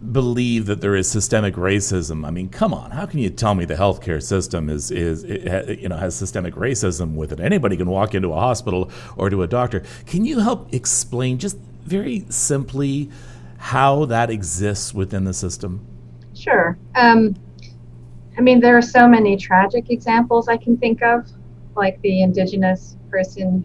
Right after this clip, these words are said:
Speaker 2: who died in a Quebec hospital because she wasn't believed, um, because of the racism in the system in healthcare there. Several staff didn't believe how badly she was feeling. They didn't, um,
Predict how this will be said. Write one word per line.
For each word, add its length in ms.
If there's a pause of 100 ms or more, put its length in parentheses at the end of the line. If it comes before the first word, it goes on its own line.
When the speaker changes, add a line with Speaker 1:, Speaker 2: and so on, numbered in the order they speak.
Speaker 2:
who 420
died 420
in 120
a 40
Quebec 420
hospital 480
because 640 (280)
she 180
wasn't 360
believed, 680 (460)
um, 320 (500)
because 440
of 120
the 80
racism 800 (440)
in 160
the 80
system 760
in 140
healthcare 560
there. 300 (240)
Several 640 (140)
staff 460
didn't 200
believe 500 (280)
how 160
badly 580 (300)
she 180
was 240
feeling. 360
They 120
didn't, 360 (140)
um, 160